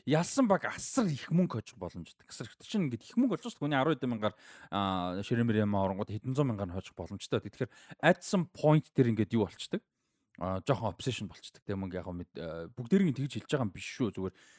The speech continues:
би надад хүртэл тийг санагдчихсан байхгүй юу? Тэ хожиж бол гоё санагдаад. Тэг би өөрийгөө л мэдрэмж хэлж байгаа. Зүгээр манай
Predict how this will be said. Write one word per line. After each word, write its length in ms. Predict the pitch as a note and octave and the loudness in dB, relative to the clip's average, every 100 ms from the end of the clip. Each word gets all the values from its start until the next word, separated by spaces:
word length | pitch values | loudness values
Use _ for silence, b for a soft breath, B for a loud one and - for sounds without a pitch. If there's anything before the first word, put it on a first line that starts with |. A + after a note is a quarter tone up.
| b | b
би 160 | F3+ E3 | 4 4
надад 320 | C3+ D#3+ G3+ | 4 6 4
хүртэл 160 | - - | 4 0
тийг 100 | D#3 | 0
санагдчихсан 560 | A#2+ D3 C#3 G3+ - F3+ | 2 2 4 4 4 2
байхгүй 480 | - D#3 - G3 E3+ | 0 -2 0 4 4
юу? 80 | - | 6
Тэ 80 | |
хожиж 320 | B2 C#3 D#3 - F#3+ | 6 6 4 0 2
бол 80 | - | 4
гоё 80 | F#3+ | 4
санагдаад. 480 | F3 D3 C3 - A2+ B B B | 4 2 0 -4 -6 B B B
Тэг 160 | C3 | 2
би 80 | C#3 | 8
өөрийгөө 400 | C#3+ D3+ C#3+ D3 | 10 10 8 6
л 80 | A#2+ | 4
мэдрэмж 400 | A2 A#2+ B2 A#2 | -2 -2 0 0
хэлж 60 | - | 0
байгаа. 140 | G#2+ | 0
Зүгээр 160 | C3 A#2+ | 0 0
манай 180 | D3+ | 4